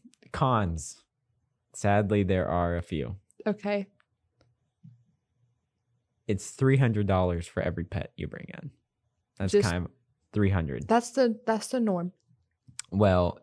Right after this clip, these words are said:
Speaker 1: it's each, though. It's per pet.
Speaker 2: That's the norm.
Speaker 1: It's not, like, one base price. It's
Speaker 2: Do
Speaker 1: like,
Speaker 2: they
Speaker 1: if you
Speaker 2: have
Speaker 1: have
Speaker 2: rent? Yeah, they also have dog rent of twenty dollars. Okay.
Speaker 1: Yeah, there's dog rent. And you don't wanna pay that. Also, no fish allowed. So that's, that's a
Speaker 2: No
Speaker 1: bummer.
Speaker 2: fish?
Speaker 1: No fish allowed.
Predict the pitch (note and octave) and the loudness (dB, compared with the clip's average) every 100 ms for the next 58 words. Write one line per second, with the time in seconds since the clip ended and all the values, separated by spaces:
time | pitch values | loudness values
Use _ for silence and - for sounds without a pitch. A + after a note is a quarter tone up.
0 | - G2 - - A#2 A#2+ - - D#2 D2 | -8 -8 -8 -4 -2 -2 -8 -8 -6 -6
1 | - - G2+ F#2+ G#2 G2 - F#3+ F#3+ - | -8 -6 -6 -4 -2 -2 0 -2 -4 -4
2 | A#3 G#3+ F3 F3 - - E2 F#2 F#2 G2+ | -2 -2 -2 -6 -6 -2 0 0 0 2
3 | F#2+ F#2+ F#2+ - F2 D2+ - - G3+ G#3+ | 2 2 2 0 -4 -4 -6 -6 -2 0
4 | G3 G3+ G3 F3+ G3+ G#3+ - G3 F#3 F3+ | 2 0 -2 -4 -2 -2 -4 -4 -2 -4
5 | F3+ F#3+ F#3 F#3 F3+ F3 F3+ F3+ - F#3+ | -6 -8 -8 -6 -6 -6 -10 -12 -14 -16
6 | G#3 G#3+ A3 - A3 F2 F#2 E2+ D#2 F2 | -16 -18 -18 -16 -8 -4 -2 -2 -4 -4
7 | F2+ F2 F2+ F2 E2 D2+ C#2 _ _ _ | -4 -2 -2 -2 -4 -6 -10 _ _ _
8 | _ E2 F2 D#2+ G1+ G1+ - - - - | _ -10 -8 -8 -10 -14 -14 -12 -12 -14
9 | - _ _ _ _ _ _ - - D#3+ | -18 _ _ _ _ _ _ -8 2 2
10 | G3 D#3 C3 B2+ B2 G2+ F2+ F2+ E2 D#2 | 4 2 2 2 0 0 0 2 0 -2
11 | - F2+ G2+ G2+ D#2+ - - - G2 A3+ | -4 -2 0 -2 -4 -14 -14 -4 0 4
12 | C#4+ B3+ D#2 A3+ C#4 F3 E3 - - G#2 | 2 0 4 6 6 4 0 -6 -6 0
13 | B2 A#2+ A#2+ G#2 F#2 E2+ E2+ D#2 D#2 | 0 2 0 0 -2 -2 -2 -4 -8